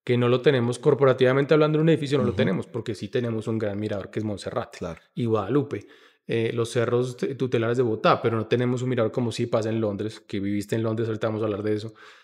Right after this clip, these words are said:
Speaker 1: como sí pasa en Nueva York, que tiene varios miradores desde lo que, desde, desde donde uno puede tener esta vista espectacular que tenemos hoy. Y les insisto, lo que les dije al comienzo,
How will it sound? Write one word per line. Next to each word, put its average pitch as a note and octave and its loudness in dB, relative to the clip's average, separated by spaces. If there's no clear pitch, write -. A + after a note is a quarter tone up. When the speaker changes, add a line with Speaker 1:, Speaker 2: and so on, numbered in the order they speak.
Speaker 1:
como B2+ 0
sí B2 2
pasa B2 2
en C3 2
Nueva C3+ 4
York, A#2 -2
que B2 -10
tiene A2 -2
varios B2 4
miradores A2+ 0
desde A#2 -2
lo A2 -2
que, - -12
desde, A#2 -6
desde A2 -4
donde G#2+ -6
uno G#2+ -8
puede B2 -2
tener A2 -4
esta A2+ -4
vista A#2 0
espectacular G#2+ -6
que G#2+ -10
tenemos G#2 -8
hoy. G#2 -12
Y F3+ 8
les G3 6
insisto, F#3+ 2
lo F#3 6
que D#3 0
les C3 2
dije C3 4
al D3 0
comienzo, E3+ 2